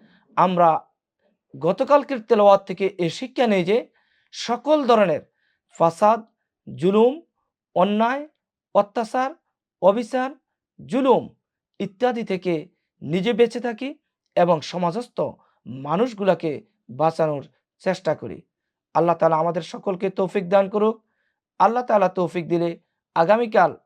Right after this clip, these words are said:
আবারও আমরা কোরআনুল কারীমের তারাবিতে যে তেলাওয়াত শুনব, সেই তেলাওয়াতের বিভিন্ন দিক নিয়ে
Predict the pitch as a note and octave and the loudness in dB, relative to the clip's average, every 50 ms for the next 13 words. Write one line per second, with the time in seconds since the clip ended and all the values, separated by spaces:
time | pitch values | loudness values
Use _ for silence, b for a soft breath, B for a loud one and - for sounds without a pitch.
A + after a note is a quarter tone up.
0 | _ _ _ _ _ - E3+ F#3+ G3 A#3+ C4+ C4+ C4 A#3 G3 F3+ E3 E3 F3+ G#3 | _ _ _ _ _ 0 2 2 4 4 4 4 4 4 4 2 2 2 2 2
1 | C4 D4 _ _ _ _ _ _ _ - E3+ F3 F#3 G3 A3 A3+ A3 G#3 - F#3+ | 2 -2 _ _ _ _ _ _ _ -6 -2 0 0 0 0 -2 -6 -4 0 0
2 | F3+ F#3 G3 G3+ F#3+ F#3 F3+ D#3+ D#3+ _ _ _ _ _ _ _ _ _ - - | 2 2 0 0 0 -2 -2 -2 -4 _ _ _ _ _ _ _ _ _ -2 0
3 | D#3 E3 F3+ G3+ A3 A#3+ G#3+ - G#3+ G3 F#3 F3+ E3+ - E3 D#3+ E3 F3 G3 G3+ | 2 4 4 4 4 0 -4 -4 -4 -2 -2 -2 0 2 2 4 6 6 4 4
4 | - - G#3+ G#3+ G#3+ G#3+ A3+ A#3+ A#3 - - - D#3+ D3+ - - - D3+ D3 D3+ | 2 -4 -8 -6 -6 -4 -6 -8 -8 -12 -12 -10 -10 -10 -8 -4 -4 -2 -2 0
5 | D#3 E3 F#3 G#3 A3+ G#3+ - A#3 A#3 A#3 A3+ C4 - _ _ _ _ _ _ _ | 2 4 6 4 4 2 0 -2 0 -2 -2 -6 -12 _ _ _ _ _ _ _
6 | _ _ _ _ _ - C3+ D#3+ F3+ G#3 B3+ B3+ B3 A#3 G#3 E3+ C#3+ E3+ G3+ A#3 | _ _ _ _ _ -4 -2 0 0 0 0 0 2 2 2 2 0 0 0 0
7 | C4 C4+ B3+ - _ - A3 G#3+ G3 F3 C3 - | 0 0 -2 -6 _ -2 0 0 0 0 -2 -4